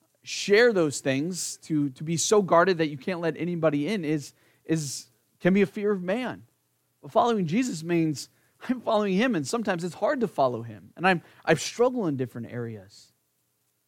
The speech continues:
rather than keeping up a facade. We follow Jesus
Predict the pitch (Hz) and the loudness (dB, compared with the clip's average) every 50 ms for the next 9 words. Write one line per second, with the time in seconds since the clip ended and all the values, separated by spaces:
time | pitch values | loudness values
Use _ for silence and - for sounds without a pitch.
0 | _ _ _ _ _ _ _ _ _ _ _ _ _ - 143 143 151 160 156 143 | _ _ _ _ _ _ _ _ _ _ _ _ _ -2 0 0 0 0 0 0
1 | 143 135 131 120 - 165 156 147 151 139 135 127 - - - 123 - 120 117 - | 0 -2 -2 -4 -2 -4 -2 0 0 0 0 -2 -4 -8 -14 -14 -12 -10 -10 -8
2 | - 135 135 127 113 104 101 _ _ _ _ _ _ _ _ _ _ _ _ _ | -8 -8 -8 -10 -12 -16 -20 _ _ _ _ _ _ _ _ _ _ _ _ _
3 | _ _ _ _ _ _ - - 110 - - - 147 151 165 170 160 147 120 127 | _ _ _ _ _ _ -20 -20 -18 -10 -2 0 2 4 4 4 2 -2 -2 -4
4 | 160 175 170 139 131 104 101 - - - - - | -2 -2 -2 -4 -6 -10 -10 -10 -12 -12 -14 -20